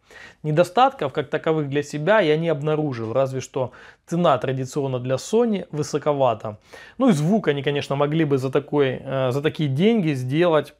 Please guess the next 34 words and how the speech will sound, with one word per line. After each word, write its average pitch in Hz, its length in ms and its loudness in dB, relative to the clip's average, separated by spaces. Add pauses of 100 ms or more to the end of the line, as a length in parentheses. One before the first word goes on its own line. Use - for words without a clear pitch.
получше. 147 640 -2 (160)
Хотя 277 260 2
мне 185 200 2
его 151 180 2
достаточно, 135 720 0
а 123 40 -10
когда 139 260 -2
нет, 196 280 -2
то 135 120 -4
включаю 139 580 0
аудиосистему. 127 1000 -4 (520)
Альтернатив 214 840 4 (200)
у 196 300 0
H 175 380 2
девяносто 156 560 -2
девяносто 151 480 -2
шесть, 269 380 -2
на 170 100 0
мой 196 220 4
взгляд, 165 440 0
немного. 165 520 0
Это 120 220 -2
либо 139 280 0
корейцы, 185 760 0
L 143 220 0
G 143 300 -4
и 175 140 -6
Samsung, 240 580 -2 (580)
но 233 100 6
они 196 220 4
имеют 185 260 0
более 160 300 0
худшие 147 400 -4
характеристики 156 880 -4